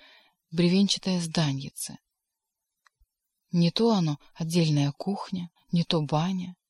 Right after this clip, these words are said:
не то черт знает что. Неживое все кругом какое-то,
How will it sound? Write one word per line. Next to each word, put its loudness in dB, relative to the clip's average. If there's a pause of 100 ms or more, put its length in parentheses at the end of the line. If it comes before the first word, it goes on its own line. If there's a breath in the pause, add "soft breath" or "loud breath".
(200)
не -4
то -4 (220)
черт -6
знает -2
что. -2 (1300)
Неживое 4
все -2
кругом -2
какое-то, -4